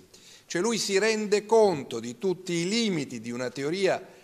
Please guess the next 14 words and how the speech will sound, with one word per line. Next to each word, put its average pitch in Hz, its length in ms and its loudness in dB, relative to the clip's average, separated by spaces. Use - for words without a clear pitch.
della 143 300 0
crisi 147 400 -2
sottoconsumista 127 1500 0
e 175 160 -2
muove 202 480 4
molti 226 720 6
passi 117 500 -4
verso 135 320 -6
la 143 120 0
tesi 143 480 -2
che 139 140 -6
a 151 40 -2
me 240 220 -4
cara 104 540 -4